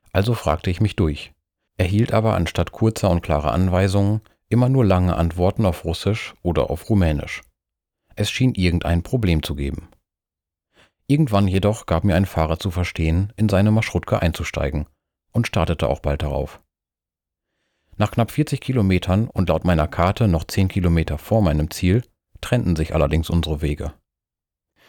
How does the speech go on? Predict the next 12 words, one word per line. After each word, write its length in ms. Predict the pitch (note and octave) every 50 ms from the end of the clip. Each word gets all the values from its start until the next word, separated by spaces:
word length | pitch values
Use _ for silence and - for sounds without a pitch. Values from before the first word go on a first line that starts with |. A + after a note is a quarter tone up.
| _ _ _ _ _ _
An 140 | - G#2 A2+
einer 200 | B2 C3 - A#2+
Abfahrt 340 | A2+ - - G#2 G#2+ -
der 100 | B2+ A2
Hauptstraße 640 | A2 A2 F#2 - - - - - D#2+ E2+ F2+ - G2
hielt 220 | E2+ F#2+ F2+ -
er 100 | - -
an 260 | F2 F#2 F#2+ A2+ A2 -
und 220 | - - G#2+ G2+ -
ließ 200 | G#2 F#2 - F#2
mich 160 | G#2 A#2+ A2+
aussteigen. 560 | G2+ E2 - - - D2+ C#2+ D2+ - E2